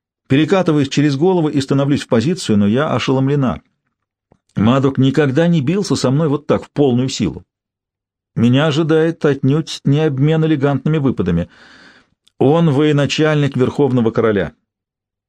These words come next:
Я знала, что он лучше меня, но не знала, насколько.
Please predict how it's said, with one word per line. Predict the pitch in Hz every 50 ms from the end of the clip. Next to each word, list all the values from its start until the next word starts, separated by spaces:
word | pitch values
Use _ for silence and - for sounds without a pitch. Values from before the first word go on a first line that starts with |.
| _ _ _ _ _ _ _ -
Я | 95 113 120
знала, | 107 117 139 135 117 110
что | - - 123
он | 117 117
лучше | 127 170 226 240 - - 147 123
меня, | 107 98 90 85 82 -
но | 95 101
не | 104 113 117
знала, | 92 98 123 139 156 165 139
насколько. | 117 135 139 - - - 127 95 82 - - - -